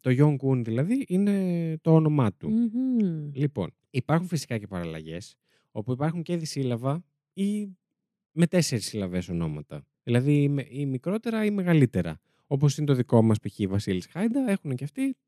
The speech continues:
Speaker 1: το επίθετο και το όνομα μόνο, ή
Speaker 2: Μμμ.
Speaker 1: με ακόμα περισσότερα προσωπικά ονόματα. Ε, πριν περίπου είκοσι χρόνια, επικρατούσε μία τάση να απομακρυνθούν από κινέζικους χαρακτήρες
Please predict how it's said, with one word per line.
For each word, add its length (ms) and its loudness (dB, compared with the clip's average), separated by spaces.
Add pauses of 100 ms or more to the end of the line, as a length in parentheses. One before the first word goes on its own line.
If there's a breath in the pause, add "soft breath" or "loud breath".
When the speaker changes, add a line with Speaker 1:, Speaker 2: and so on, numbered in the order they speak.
Speaker 1:
το 100 -6
επίθετο 440 -8
και 120 -16
το 180 -2
όνομα 260 4
μόνο, 480 6
ή 200 -4
Speaker 2:
Μμμ. 160 -2 (200)
Speaker 1:
με 160 -2
ακόμα 300 2
περισσότερα 440 0
προσωπικά 440 -6
ονόματα. 640 -4 (760 soft breath)
Ε, 380 -4 (260)
πριν 260 4
περίπου 640 6
είκοσι 300 0
χρόνια, 640 2 (160)
επικρατούσε 560 0
μία 220 2
τάση 480 -4
να 120 0
απομακρυνθούν 680 0
από 180 0
κινέζικους 640 2
χαρακτήρες 1000 -12